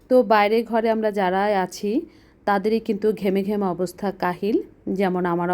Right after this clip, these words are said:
অবস্থা কাহিল। ঠান্ডা লেগে গিয়েছে, তাই আজকে হয়তো কণ্ঠটা একটু অন্যরকম মনে হচ্ছে, কিন্তু ভাববেন না অন্য কেউ কণ্ঠ দিয়েছে, এই কণ্ঠে কিন্তু আমি আছি। জানি না ভিডিওর এই পর্যন্ত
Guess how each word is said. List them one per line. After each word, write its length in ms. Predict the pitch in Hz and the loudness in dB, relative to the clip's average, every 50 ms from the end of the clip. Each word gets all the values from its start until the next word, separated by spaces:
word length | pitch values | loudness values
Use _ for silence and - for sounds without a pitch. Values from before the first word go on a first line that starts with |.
| 175 | 0
অবস্থা 280 | 165 170 165 - - 190 | -2 -4 -6 -8 -8 -8
কাহিল। 380 | - - 175 175 170 214 269 403 - - - - - _ _ _ - | -4 -4 -4 -2 -2 -2 -4 -4 -6 -10 -20 -20 -20 _ _ _ -6
ঠান্ডা 260 | - 254 247 247 262 254 | 0 2 2 4 4 4
লেগে 200 | 254 262 233 254 247 226 | 2 2 2 0 0 2
গিয়েছে, 300 | 254 254 247 247 - 240 269 370 | 2 2 2 0 0 -2 -2 -2
তাই 220 | - 220 196 185 | -2 -2 0 0
আজকে 320 | 170 156 165 165 - - 202 | 2 0 0 -4 -6 -8 -6
হয়তো 260 | 196 202 190 185 - 185 185 | -4 -4 -4 -2 -2 -4 -4
কণ্ঠটা 420 | - 175 185 185 - 220 - 226 220 220 | -2 -2 -4 -4 -4 -4 -2 -2 -2 -2
একটু 120 | 214 254 240 226 | 0 0 0 2
অন্যরকম 400 | 226 233 233 233 233 233 254 247 240 | 2 2 2 0 0 0 2 2 4
মনে 140 | 240 240 254 262 | 4 4 4 2
হচ্ছে, 260 | 262 247 - - - 247 381 - - - - - - - - _ _ | 0 -2 -4 -4 -4 -4 -4 -4 -8 -18 -20 -20 -20 -20 -20 _ _
কিন্তু 160 | - 226 233 214 233 | -4 -2 -2 0 0
ভাববেন 320 | 240 233 226 - 254 254 240 | 0 0 2 4 4 4 4
না 60 | 233 277 370 339 | 4 2 2 0
অন্য 140 | 214 190 180 175 | 0 -2 -2 -4
কেউ 160 | 175 - 185 180 - | -4 -4 -4 -4 -4
কণ্ঠ 160 | 175 175 170 - | -6 -6 -6 -6
দিয়েছে, 440 | 196 175 202 202 190 190 - - 285 392 539 - - - - - - - - 180 | -4 -2 0 0 -2 -2 0 0 0 0 0 -2 -8 -20 -20 -20 -18 -6 -2 -2
এই 60 | 190 | 0
কণ্ঠে 340 | 190 - 175 175 185 - 226 | 0 2 0 0 0 -2 -4
কিন্তু 280 | 214 - 208 202 196 294 392 427 302 | -4 -4 -4 -4 -2 -2 -2 0 0
আমি 140 | 196 175 170 165 160 147 | -2 0 -2 -2 -2 -4
আছি। 260 | 143 - - - 175 - 156 160 - - - - - - _ _ _ _ _ - - - - - - - - - - - - _ _ - - - - - - - - - - - - - - 196 - | -6 -8 -8 -8 -6 -6 -6 -6 -10 -14 -20 -20 -20 -20 _ _ _ _ _ -20 -20 -20 -20 -20 -20 -20 -20 -20 -20 -20 -20 _ _ -20 -20 -20 -20 -20 -20 -20 -20 -20 -20 -20 -18 -16 -4 2 4
জানি 220 | 247 247 254 277 254 | 4 4 4 4 4
না 140 | 233 214 254 339 381 254 - | 2 0 0 -2 -4 -4 -4
ভিডিওর 400 | - 214 208 180 202 202 190 185 190 - - | -6 -6 -4 -2 0 0 0 0 -2 -2 -2
এই 140 | 175 190 | -2 -2
পর্যন্ত 540 | 190 196 214 214 214 214 240 233 226 214 - | -2 -2 -2 -4 -2 0 -2 -2 -2 -2 -2